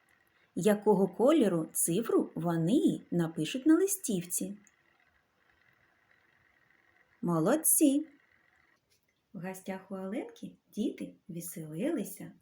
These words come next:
стрибали і танцювали. Давайте й ми розімнемось. Потягнулись для забави.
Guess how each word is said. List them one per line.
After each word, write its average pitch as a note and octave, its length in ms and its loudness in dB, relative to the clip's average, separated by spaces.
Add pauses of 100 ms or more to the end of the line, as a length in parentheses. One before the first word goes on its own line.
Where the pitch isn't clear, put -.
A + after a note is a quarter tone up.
(460)
стрибали F3 920 -6 (280)
і - 80 -8
танцювали. B3 840 -6 (420)
Давайте F3 420 -6
й E4 40 0
ми A#4 160 -4
розімнемось. F3+ 760 -6 (2500)
Потягнулись G3+ 1160 -10
для G3 340 -14
забави. F3+ 840 -12